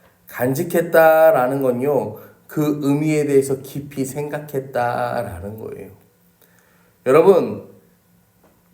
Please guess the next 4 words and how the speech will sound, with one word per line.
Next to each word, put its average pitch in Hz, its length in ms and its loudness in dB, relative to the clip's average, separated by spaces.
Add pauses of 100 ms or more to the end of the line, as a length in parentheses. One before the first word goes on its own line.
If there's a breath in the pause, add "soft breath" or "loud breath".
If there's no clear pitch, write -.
(140)
이 180 200 -4
가정도요, 147 1080 2 (160)
문제가 143 540 -2
있어요. - 380 -8